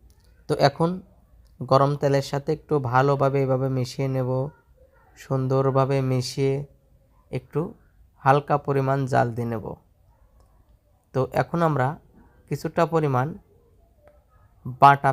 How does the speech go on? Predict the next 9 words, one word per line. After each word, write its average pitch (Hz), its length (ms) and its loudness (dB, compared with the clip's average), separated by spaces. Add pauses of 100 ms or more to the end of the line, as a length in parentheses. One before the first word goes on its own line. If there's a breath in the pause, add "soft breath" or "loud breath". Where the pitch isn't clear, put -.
পেস্ট 127 380 -2 (380)
দিয়ে 127 220 -2
নেব। 117 140 -8 (540)
তো 104 40 -8 (140)
এখানে 143 300 0 (400)
আদা 127 300 4
বাটা, 131 280 -2 (880)
মরিচ 131 400 2 (100)
বাটা, 131 280 -2